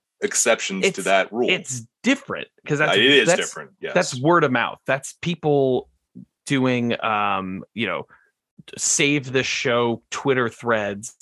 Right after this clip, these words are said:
Speaker 2: and, and, and, you know, you're seeing critical acclaim and you're seeing all of these things. This was a British show
Speaker 1: Yeah, it's more obscure,
Speaker 2: that
Speaker 1: way more
Speaker 2: was
Speaker 1: obscure.
Speaker 2: imported to America, like, eight years later. <laughs>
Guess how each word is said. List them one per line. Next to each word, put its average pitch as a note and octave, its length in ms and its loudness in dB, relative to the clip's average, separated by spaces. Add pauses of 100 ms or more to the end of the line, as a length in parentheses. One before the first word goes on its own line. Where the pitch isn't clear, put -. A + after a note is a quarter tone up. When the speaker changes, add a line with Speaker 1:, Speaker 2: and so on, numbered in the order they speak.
(120)
Speaker 2:
and, G2+ 500 -4
and, G2+ 260 -4 (220)
and, G2 320 -4 (420)
you B2 120 -4
know, F2+ 240 -2
you're A#2+ 160 0
seeing A#2+ 560 0 (220)
critical C3 480 0
acclaim B2+ 400 0
and A2+ 40 -2
you're A2 80 -6
seeing G2+ 200 -4
all C3 200 0
of B2 60 -4
these A2 180 -8
things. F#2 280 -4
This C3+ 180 -4
was E3 120 -6
a A2 200 -4
British G#2+ 400 -4
show F#2+ 480 -4 (300)
Speaker 1:
Yeah, F2+ 220 2
it's D2+ 220 -10
more G2 140 2
obscure, D2+ 360 -6
Speaker 2:
that B2 300 0
Speaker 1:
way D#2+ 120 -6
more - 80 -4
Speaker 2:
was B2+ 160 0
Speaker 1:
obscure. D3+ 240 -4
Speaker 2:
imported E3 460 0
to D3 180 2
America, A#2+ 460 0
like, G2+ 300 -4 (340)
eight C#3+ 240 -2
years B2+ 380 -2
later. G2 500 -6
<laughs> - 60 -20